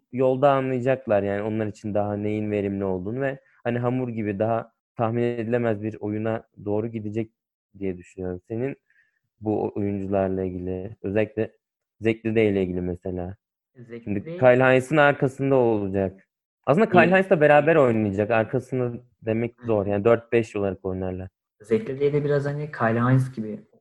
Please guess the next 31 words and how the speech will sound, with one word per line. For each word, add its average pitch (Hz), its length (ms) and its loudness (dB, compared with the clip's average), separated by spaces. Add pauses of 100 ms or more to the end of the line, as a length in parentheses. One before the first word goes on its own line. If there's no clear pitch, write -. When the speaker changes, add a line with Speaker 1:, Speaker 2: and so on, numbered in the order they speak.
Speaker 2:
undersized 120 720 -2
bir 110 60 -14
oyuncu. 123 500 -12 (560)
Podcast'in 120 800 -2
başında 113 420 -8
ve 123 120 -2
ortalarında 117 480 -2
hani 117 120 2
söylemiştim 110 540 0
hani 101 200 -12 (460)
Kyle 110 220 6
Hines 123 320 4
ve 127 420 4
Brian 113 340 4
Dunstan'ın 117 680 2
açtığı 117 420 -2
o 113 220 2
bir 113 200 -2 (420)
undersized 117 720 2
uzunların 117 720 2
bu 113 160 -10
kıtada 110 360 -4
hani 110 240 0
çok 117 160 -8 (140)
değerli 104 320 0
olduğunu 113 640 0 (300)
ve 107 140 0
nasıl 113 300 -2
var 107 180 4
olduklarını 110 600 -2
söylemiştin. - 720 -6